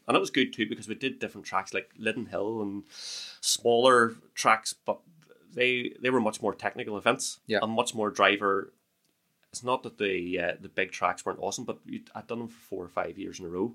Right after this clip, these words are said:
Speaker 2: It's a
Speaker 1: And
Speaker 2: fresh challenge.
Speaker 1: Totally fresh challenge. And because I didn't have tire sponsorship, then, uh, the costs went, went through the roof. And in fact, I got a, a, a changed tire sponsorship, local sponsors for the car, and I got some tires. The tires were crap.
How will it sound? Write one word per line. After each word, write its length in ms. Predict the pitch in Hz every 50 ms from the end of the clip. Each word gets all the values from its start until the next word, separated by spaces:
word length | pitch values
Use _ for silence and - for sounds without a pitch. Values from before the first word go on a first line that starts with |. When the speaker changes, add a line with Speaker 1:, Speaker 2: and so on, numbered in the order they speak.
| - _
Speaker 2:
It's 120 | - 110
a 40 | 117
Speaker 1:
And 80 | 113 113
Speaker 2:
fresh 200 | 120 113 110 -
challenge. 480 | - 107 92 92 107 127 131 - - -
Speaker 1:
Totally 300 | - 131 131 143 131 117
fresh 300 | - - 107 101 98 - -
challenge. 500 | - 92 90 92 101 104 101 - - - - 98
And 340 | 92 87 87 87 87 85 80 - _ _ -
because 220 | - 113 113 117 127
I 40 | 143
didn't 80 | 131 123
have 160 | 110 107 -
tire 240 | - - 95 92 101
sponsorship, 580 | - - - 117 113 - 120 - - - - _ _ _ _ _ _ -
then, 500 | - 107 98 98 101 101 98 95 101 107 - _ -
uh, 360 | 92 87 85 85 85 85 87 - _
the 60 | -
costs 420 | - - - 101 107 - - - - 107
went, 160 | 98 98 - - _ _ _ _ _ _ -
went 180 | 104 98 101
through 220 | 101 - - 101 90
the 80 | 90
roof. 260 | 90 101 127 160 - _ _ _ _ _ - - _
And 80 | - 104
in 60 | -
fact, 260 | - - 110 107 -
I 20 | 107
got 160 | 110 107 98
a, 120 | 95 95 - - -
a, 300 | 90 85 87 85 87 87 - _ _ _ _ _ _ _ _ _ _ _ _
a 360 | 107 98 92 87 85 85 82 - - _ _ _ _ -
changed 300 | - - 117 113 104 -
tire 160 | - 101 95
sponsorship, 560 | 92 - - 98 - - - - 107 - - _ _ _ -
local 200 | 123 131 - 117
sponsors 360 | - - 110 98 - 104 98
for 100 | - -
the 80 | 92 92
car, 240 | - - 92 90
and 100 | 90 87
I 40 | 87
got 200 | 85 - 101 -
some 120 | - 123 113
tires. 400 | 110 - 131 131 135 135 135 - _ _ _ - _ _ _ _
The 60 | -
tires 340 | - - - 110 104 101 -
were 60 | -
crap. 360 | - - - 113 107 - -